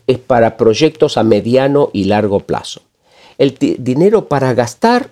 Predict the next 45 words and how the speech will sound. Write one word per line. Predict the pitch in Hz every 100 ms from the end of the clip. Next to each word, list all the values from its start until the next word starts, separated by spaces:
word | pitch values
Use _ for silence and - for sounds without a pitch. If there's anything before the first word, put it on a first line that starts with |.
| -
es | 143
para | - 120 104
que | -
lo | 95 92
gasten | 127 147 - 170 -
en | 107
lo | 107 -
que | 95
quieran. | - 113 - 50 - _ _ _ _ _ _ _ _ -
Y, | 120 101 _
y | 117 113 87 -
con | - 214
algo | 220 170 147
de | 120
guianza | 104 107 110 123 104
por | 92 85 87
parte | 110 107
de | 87
los | 101
padres, | - 302 226 -
pero | 123
básicamente | 123 151 - - 107 123 123
es |
para | - 85
gastar, | 78 - - 76 - -
¿no? | 156
Para | - 76
llevar | 92 98 127
al | 110 90
súper | - 180 151 131 -
y | 98
gastarlo. | - - 65 - - - _ - - - -
Este, | 147 147 - 151 - - - _ -
eh, | - - -
y | 175
el | 180 180
dinero | 202 208 233 226
para | 214 202
dar | 208 233 226 -
es | -
para | 135 120 107
compartir | 113 107 101 101 131 127
con | 120 107
los | 98
demás, | 117 190 220 214